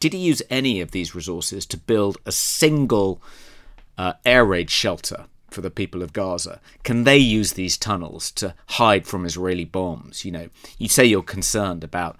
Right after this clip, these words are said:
innocent casualties from Israeli airstrikes. Well, will you let them into your tunnels to shelter there?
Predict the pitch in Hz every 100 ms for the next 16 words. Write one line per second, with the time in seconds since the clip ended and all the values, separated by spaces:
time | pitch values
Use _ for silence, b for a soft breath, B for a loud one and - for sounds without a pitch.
0 | B B B B B - 113 104 - 87
1 | - 110 104 98 92 - 82 - - -
2 | 95 90 87 87 - 95 87 104 95 90
3 | 104 104 - 76 - 101 82 110 113 120
4 | 113 104 95 101 92 - 127 120 87 -
5 | - 101 113 98 98 101 85